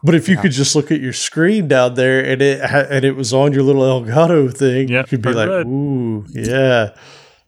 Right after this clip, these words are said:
Speaker 3: Yeah, now I
Speaker 1: Not
Speaker 3: wanna make
Speaker 1: that
Speaker 3: a
Speaker 1: you
Speaker 3: little
Speaker 1: couldn't
Speaker 3: chaos.
Speaker 1: see. Yeah.
Speaker 3: <laughs> I wanna, like, push a button, kill a random pod or, you know, whatever.
Speaker 1: <laughs> The chaos pod killer.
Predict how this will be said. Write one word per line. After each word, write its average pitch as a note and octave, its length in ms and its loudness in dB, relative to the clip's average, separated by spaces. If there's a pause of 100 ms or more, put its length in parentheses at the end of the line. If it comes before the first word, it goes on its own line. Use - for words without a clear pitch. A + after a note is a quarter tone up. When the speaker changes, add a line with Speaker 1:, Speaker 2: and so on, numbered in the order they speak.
(220)
Speaker 3:
Yeah, B2 140 -8 (100)
now C3 160 0
I - 40 2
Speaker 1:
Not - 0 -
Speaker 3:
wanna A#3 140 2
make B2 140 2
Speaker 1:
that B2 80 2
Speaker 3:
a - 20 4
Speaker 1:
you A#2+ 60 4
Speaker 3:
little A#2 160 4
Speaker 1:
couldn't B2 100 -2
Speaker 3:
chaos. B2+ 260 -4 (600)
Speaker 1:
see. D#3 60 -4
Yeah. C#3+ 160 -2
Speaker 3:
<laughs> - 140 -8
I E3 60 2
wanna, C#3 100 2
like, B2 220 0 (220)
push F3+ 180 0
a D#3+ 60 0
button, C3+ 260 0
kill C#3+ 200 -2
a - 20 -6
random B2 240 -2
pod A2 360 0
or, G2+ 160 -4
you A2+ 120 -12
know, G#2 100 -12
whatever. - 300 -4
Speaker 1:
<laughs> - 1400 -2
The E3 140 2
chaos C3+ 420 2
pod B2+ 300 0
killer. B2 320 -2